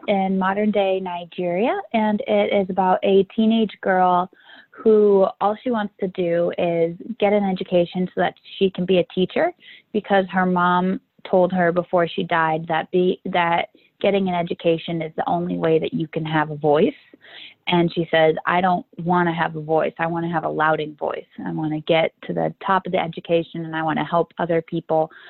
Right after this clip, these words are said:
other girls get their education." Uh, but when her mother dies, her father, uh,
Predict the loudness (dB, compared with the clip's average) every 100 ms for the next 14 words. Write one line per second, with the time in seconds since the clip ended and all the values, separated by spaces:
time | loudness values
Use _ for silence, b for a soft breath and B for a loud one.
0 | B -2 0 2 2 0 0 -2 -4 -2
1 | -4 -4 -6 -8 -4 -4 -6 -12 -12 B
2 | B B -6 -4 -2 -2 -2 -2 -2 0
3 | 0 0 0 2 2 4 4 2 -2 -18
4 | -16 -2 0 0 -2 0 0 2 0 -2
5 | -2 -4 -8 _ _ _ -10 -10 -10